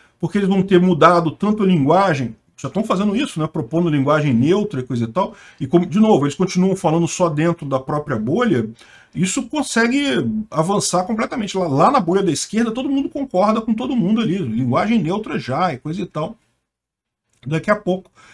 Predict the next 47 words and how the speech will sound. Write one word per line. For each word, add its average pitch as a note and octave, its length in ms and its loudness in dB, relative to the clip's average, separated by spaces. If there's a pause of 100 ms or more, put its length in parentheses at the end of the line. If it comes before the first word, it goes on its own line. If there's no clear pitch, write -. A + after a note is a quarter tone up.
(160)
essas D3 260 -2
bolhas E3+ 360 4
não F3 100 4
vão F3 140 2
nem F3+ 120 0
se G3 160 -4
falar F3+ 460 0
entre F#3 240 -4
si. D3+ 340 -6 (420)
Isso D#3 380 -4
é, C#3 60 -6
é - 20 2
o C3 60 -2
que C3+ 80 -6
eu F#3 60 -2
falo, D3+ 380 -2
é, A#2+ 60 -4 (120)
é B2 80 -10
por C3+ 220 0
isso G#3+ 280 4
que - 80 -8
o - 20 0
anarcocapitalismo E3+ 760 -2
é F3 40 -2
necessário. E3 580 -2
É D3 80 -6
a E3 80 4
única G#3+ 460 0
forma E3 380 -2
de D3+ 80 -6
convivência E3+ 840 -4 (480)
entre A3+ 300 4
pessoas D#3+ 580 0
que - 120 -6
pensam A#3 480 0
diferente F3+ 580 -2
a D#3+ 60 -4
ponto F#3 340 0
de E3+ 60 0
não E3+ 80 0
conseguirem D3 640 -2 (280)
nem C4+ 220 2
conversar A3 680 2
uma D3+ 200 0
com G3 140 -4
a - 20 2
outra F#3 500 0